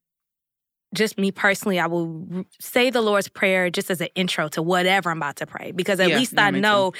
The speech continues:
Speaker 1: some part of this prayer is correct, 'cause
Speaker 2: You
Speaker 1: it's the
Speaker 2: heard it.
Speaker 1: template that you gave me, Jesus.
Speaker 2: She
Speaker 1: You
Speaker 2: called
Speaker 1: said,
Speaker 2: it a
Speaker 1: "Our Father
Speaker 2: template.
Speaker 1: in heaven, hallowed be your name. Your
Speaker 2: Mm-hmm.
Speaker 1: kingdom come, your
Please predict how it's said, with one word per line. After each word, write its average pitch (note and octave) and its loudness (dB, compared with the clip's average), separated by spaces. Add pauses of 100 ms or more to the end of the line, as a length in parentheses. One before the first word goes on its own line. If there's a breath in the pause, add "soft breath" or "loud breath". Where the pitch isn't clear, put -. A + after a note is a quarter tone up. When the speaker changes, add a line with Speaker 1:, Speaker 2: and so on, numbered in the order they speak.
(480 loud breath)
Speaker 1:
some G#4 2
part C#4 4
of A3+ 2
this G3 0
prayer F#3+ 4
is E3+ -2
correct, F3 0
'cause G3 2
Speaker 2:
You F#3+ 0
Speaker 1:
it's G3 4
the G3+ 2
Speaker 2:
heard G#3 2
it. D4+ 2
Speaker 1:
template G3 -2 (120)
that F#3+ 0
you A#3+ -2
gave A#3 4
me, F#3+ 0
Jesus. A3 0
Speaker 2:
She G3+ -6
Speaker 1:
You G#3 0
Speaker 2:
called - -4
Speaker 1:
said, G3+ 4
Speaker 2:
it - 2
a - 2
Speaker 1:
"Our G3 2
Father G#3 2
Speaker 2:
template. F#3+ 2
Speaker 1:
in F#3 -4
heaven, F#3 -2 (220 loud breath)
hallowed G3 0
be F#3 -4
your B3 2
name. D3 -8 (320 loud breath)
Your F#3+ 2
Speaker 2:
Mm-hmm. F3+ -4
Speaker 1:
kingdom A#3 0
come, F#3+ -2
your G3 0